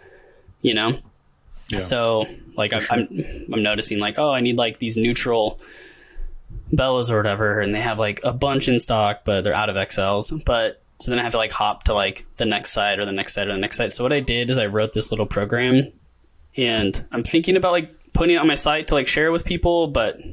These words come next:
Speaker 1: there might be a little bit of maintenance for it for, like, other people to use. But I wrote this program, and it's pretty cool. Like, what it is, you just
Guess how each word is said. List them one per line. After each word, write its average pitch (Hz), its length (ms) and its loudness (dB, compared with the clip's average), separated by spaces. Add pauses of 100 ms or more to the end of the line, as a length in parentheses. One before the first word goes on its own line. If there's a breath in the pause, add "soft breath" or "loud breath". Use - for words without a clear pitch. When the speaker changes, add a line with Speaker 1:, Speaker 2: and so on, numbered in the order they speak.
(120)
Speaker 1:
there 117 80 0
might 123 140 2
be 117 60 0
a 110 60 2
little 117 180 2
bit 123 120 2
of 117 340 -2 (460)
maintenance 127 520 0
for 147 260 2
it 156 240 -2 (480 loud breath)
for, - 100 -2
like, 104 120 0
other 110 160 0
people 123 220 0
to 127 80 0
use. 131 360 2
But - 300 0
I 110 60 2
wrote 143 160 2
this 160 120 2
program, 117 480 2
and - 840 -6
it's 139 120 4
pretty 180 160 0
cool. 147 220 4
Like, 117 160 0
what 127 160 2
it 131 80 0
is, 123 260 0
you 117 80 0
just 110 220 0